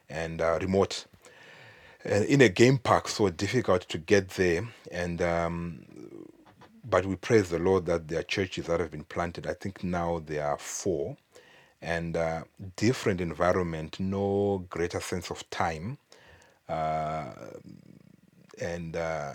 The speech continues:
and, and walk long distances, but walk in groups because the game park and being careful about animals, attacks from elephants,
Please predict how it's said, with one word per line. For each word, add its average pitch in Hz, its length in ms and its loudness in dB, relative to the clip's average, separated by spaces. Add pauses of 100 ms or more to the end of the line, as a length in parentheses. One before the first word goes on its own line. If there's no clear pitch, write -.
and, 87 240 -10
and 85 200 -12
walk 101 280 0
long 92 300 0
distances, 82 760 -8
but 85 180 2
walk 104 300 0
in 85 140 -4
groups 87 340 -6
because 90 240 -4
the 82 100 -8
game 90 300 -4
park - 420 -4
and 80 220 -12 (720)
being 92 220 -4
careful 87 420 -2
about 76 380 -4
animals, 87 720 -6 (440)
attacks 85 440 -4
from 80 160 -8
elephants, 82 500 -6